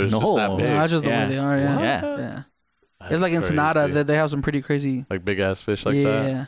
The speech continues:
Speaker 1: that? Yeah.
Speaker 3: <laughs>
Speaker 1: That's tight.
Speaker 3: How many places have you traveled to?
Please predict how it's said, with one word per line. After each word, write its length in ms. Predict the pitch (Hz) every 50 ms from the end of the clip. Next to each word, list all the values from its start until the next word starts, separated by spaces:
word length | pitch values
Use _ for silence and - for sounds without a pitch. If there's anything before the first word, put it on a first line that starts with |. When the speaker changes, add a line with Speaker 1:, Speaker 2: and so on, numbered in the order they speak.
| -
Speaker 1:
that? 80 | - -
Yeah. 560 | 151 151 147 139 151 - 147 135 120 - 123 127 - - -
Speaker 3:
<laughs> 60 | - -
Speaker 1:
That's 180 | - - -
tight. 280 | - - - - - - -
Speaker 3:
How 120 | - - 165
many 140 | 190 196
places 200 | 180 - 196 190
have 100 | 185 175
you 60 | 151 139
traveled 320 | - - 175 180 - 151
to? 220 | - 143 120 135